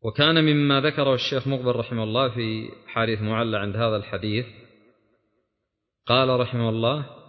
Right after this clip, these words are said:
قال: "فإن الكتب التي هي عندنا الآن مجرد وجادة، وهذه الوجادة قد يكون حصل فيها خطأ، ليست مسموعة لنا"، لم نسمع نحن هذا الحديث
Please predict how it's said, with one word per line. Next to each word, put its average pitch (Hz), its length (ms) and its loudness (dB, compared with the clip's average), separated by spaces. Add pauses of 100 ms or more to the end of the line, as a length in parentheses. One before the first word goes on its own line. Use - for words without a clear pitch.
(480)
قال: 143 260 2
"فإن 160 320 2
الكتب 143 460 -2
التي 135 260 -2
هي 143 240 2 (100)
عندنا 127 360 0
الآن 127 380 -2
مجرد 139 460 -2
وجادة، 113 540 2 (2250)
وهذه 160 460 4
الوجادة 147 560 4
قد 147 220 0
يكون 147 300 0
حصل 160 380 -4
فيها 139 180 0
خطأ، 139 320 -2
ليست 160 440 0
مسموعة 131 580 0
لنا"، 110 440 0 (340)
لم 139 360 2
نسمع 143 420 0
نحن 135 300 -2
هذا 123 280 -2
الحديث 120 500 0